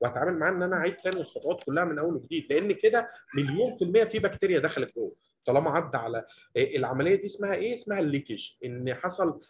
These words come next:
فتح هنا ما بين الجاتا بيرشا والاسطح بتاعه الوولز، فدخلت منها البكتيريا وقعدت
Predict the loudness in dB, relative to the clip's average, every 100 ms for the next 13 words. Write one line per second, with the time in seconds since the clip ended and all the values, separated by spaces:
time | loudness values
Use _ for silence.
0 | _ 2 2 2 -4 -2 0 2 0 0
1 | -2 -4 -2 0 -2 -4 -4 -4 -4 -6
2 | -4 -8 -8 -6 -4 -4 0 2 2 -2
3 | -4 -2 0 -2 -2 -4 -2 -4 -6 -20
4 | -20 -16 -8 -6 -4 -6 -6 -6 -8 -4
5 | -4 -4 0 0 2 0 0 0 2 0
6 | -2